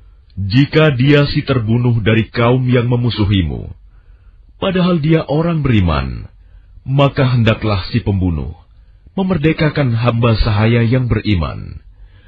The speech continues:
Dan jika dia si terbunuh dari kaum kafir, yang ada perjanjian damai antara mereka dengan kamu,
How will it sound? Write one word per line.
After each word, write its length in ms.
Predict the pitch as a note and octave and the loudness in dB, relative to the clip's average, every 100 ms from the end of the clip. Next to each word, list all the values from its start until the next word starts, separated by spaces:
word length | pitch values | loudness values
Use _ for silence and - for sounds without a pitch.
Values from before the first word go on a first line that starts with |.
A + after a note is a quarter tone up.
| - - - | -20 -20 -14
Dan 340 | D2+ F#2+ G#2+ A2 | 0 2 4 2
jika 320 | G#2+ A2+ G2 | 2 0 2
dia 300 | F#2 A2+ G#2+ | 2 2 2
si 160 | - G#2 | -2 -2
terbunuh 560 | G#2 F2+ G#2+ A2 A2+ | -2 0 0 0 -2
dari 240 | G2 G#2+ G2+ | 0 0 0
kaum 320 | A2+ A2+ A2 | -2 -2 -2
kafir, 480 | - A2+ A#2 F2 C#2+ - - - - - - | -2 -2 -2 -2 -4 -6 -12 -16 -20 -20 -10
yang 240 | - F#3 F3 | -2 -2 0
ada 160 | E3 D#3+ | -2 0
perjanjian 720 | - C#3 C#3+ B2+ A2 C3+ C3+ | 0 0 0 -2 0 0 0
damai 460 | B2 C3 C3+ C3+ C3 | 0 0 0 -2 -2
antara 320 | C3 C3 B2 | -4 -2 -2
mereka 480 | A2+ A2 A#2+ - A#2+ | -2 0 -2 -2 -2
dengan 320 | A#2 A#2+ G2+ | 0 0 0
kamu, 480 | F#2+ E2 C2 B1 | 0 -2 -2 -8